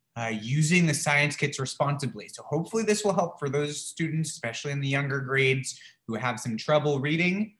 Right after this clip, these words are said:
I want you to be able to answer all of these quizzes and do it on your own, okay? I'd like you to try and do this with, without your parents. It can help you, but the student should be the one answering the questions.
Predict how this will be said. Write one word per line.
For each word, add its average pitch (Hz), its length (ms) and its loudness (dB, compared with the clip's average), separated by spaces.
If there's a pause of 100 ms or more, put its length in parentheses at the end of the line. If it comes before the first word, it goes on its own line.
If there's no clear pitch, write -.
(140)
I 107 40 -6
want 120 280 -2
you 143 60 -4
to 135 60 -2
be 139 120 0
able 139 200 0
to 127 140 -4
answer 117 360 -4
all 143 280 0
of 156 80 -6
these 170 140 -2
quizzes 180 460 -4
and 135 180 -6
do 139 100 -2
it 151 60 -2
on 151 140 2
your 151 180 -6
own, 151 480 0 (180)
okay? 120 220 0
I'd 135 140 0
like 156 240 -2
you 185 80 -2
to 180 100 0
try 175 240 0
and 160 120 0
do 165 100 -2
this 160 220 -4
with, 147 140 -4 (320)
without 139 520 -2
your 151 100 -2
parents. 143 720 -6 (580)
It 110 100 -12
can 131 100 -4
help 180 400 0
you, 139 340 2
but 113 140 -4 (260)
the 123 160 -4
student 185 440 -4
should 160 160 -6
be 143 80 -6
the 139 80 -2
one 131 180 -4
answering 131 420 -4
the 131 100 -4
questions. - 720 -8